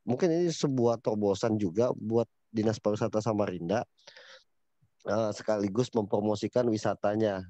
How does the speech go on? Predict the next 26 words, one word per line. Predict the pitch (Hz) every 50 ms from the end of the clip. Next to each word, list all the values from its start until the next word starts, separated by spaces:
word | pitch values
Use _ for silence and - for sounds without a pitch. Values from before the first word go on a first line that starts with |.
| -
Nah, | 78 80 73 - - _ _ - - - - _ _ _ -
eh, | 85 85 85
saya | - 113 123
nggak | 139 131 101 -
tahu | 127 139 147 151
ini | 147 139 135 127
sistemnya, | - 135 - 143 127 131 127 107
karena | 117 120 131
ini | 135 139 139
kan | 151 143
sistem | 139 151 135 127
terpusat, | 123 127 - 180 196 - 151 127 - -
Pak, | 107 85 - _ _ _ _ _ _ _ -
eh, | 95 92
Pak | - - 107 110 113
Adi | 107 120 127 123
ya. | 110 101 92 - _ _ _ _ _ _ - -
Nah, | 95 95 90 85 82 - - _ _ _ - - _ -
jadi | 104 82 73 98 107 117 151 147
apakah | 110 110 - 117 107 - 127 117
bisa | 107 95 - - 139 113
untuk | 98 101 101 - 120 - 113
khusus | 113 104 113 107
Samarinda | 127 110 101 110 107 107 107 107 120 123
dimasukkan? | 113 113 110 107 107 - 107 - 120 117 107
Kalau | - 117 113 117